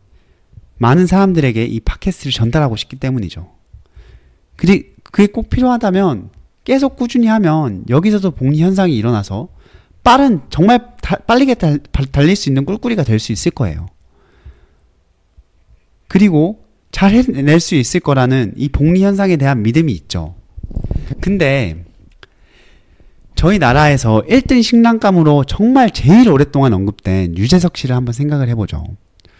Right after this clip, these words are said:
유재석 씨가 공부를 잘 했나요? 전혀 그렇지 않죠. 그는 전-, 전문대학교를 졸업했어요. 그가 게-,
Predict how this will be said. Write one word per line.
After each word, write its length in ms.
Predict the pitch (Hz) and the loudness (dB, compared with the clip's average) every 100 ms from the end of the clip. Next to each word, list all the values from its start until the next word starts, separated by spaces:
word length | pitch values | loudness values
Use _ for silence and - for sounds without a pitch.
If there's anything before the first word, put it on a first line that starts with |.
| _ _ _ _ _ _ _ | _ _ _ _ _ _ _
유재석 380 | 131 139 196 196 | 0 4 4 4
씨가 240 | - 165 143 | 0 2 2
공부를 480 | - 120 139 175 | 2 0 2 0
잘 220 | 143 110 113 | 0 -2 -2
했나요? 520 | 165 170 87 98 160 _ _ _ _ _ _ _ - | -2 -2 -2 -4 -10 _ _ _ _ _ _ _ -14
전혀 320 | - 123 147 | 0 2 2
그렇지 380 | - 135 - - | 2 -4 -2 -6
않죠. 520 | 80 - 92 90 101 _ _ _ _ - - _ _ | -6 -6 -6 -4 -6 _ _ _ _ -20 -20 _ _
그는 300 | - 185 190 | 2 2 2
전-, 280 | - 113 131 - | -2 -2 -2 -6
전문대학교를 760 | 113 139 233 247 208 127 101 | -4 2 2 2 0 -2 -4
졸업했어요. 760 | - 87 - - - 85 95 90 - _ _ _ _ _ - - - | -4 -8 -8 -14 -10 -8 -8 -12 -20 _ _ _ _ _ -8 -8 -8
그가 460 | - 170 170 - - - | -2 2 0 -2 -20 -6
게-, 320 | - - - | 0 0 -2